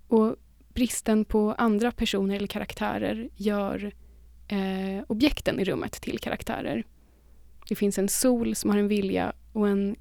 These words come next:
glasvas som har en vilja. Kanske har också tulpanerna och, eh, den egna huden en vilja.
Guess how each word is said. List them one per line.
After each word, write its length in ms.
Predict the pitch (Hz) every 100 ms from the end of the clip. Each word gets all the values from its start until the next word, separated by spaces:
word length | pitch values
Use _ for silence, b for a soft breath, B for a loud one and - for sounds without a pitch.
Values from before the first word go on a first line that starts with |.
| -
glasvas 800 | - 226 202 - - 208 208 - -
som 120 | 202
har 80 | 190
en 80 | 190
vilja. 380 | 196 - - - b b b b b - - - -
Kanske 260 | - 214 214
har 120 | 202
också 380 | 190 - 196 226 -
tulpanerna 640 | 208 - 208 202 185 -
och, 320 | - - - -
eh, 180 | 208 202
den 120 | 202
egna 360 | 196 185 185 214
huden 580 | - 233 208 - - 226 - - -
en 160 | 214
vilja. 320 | - - -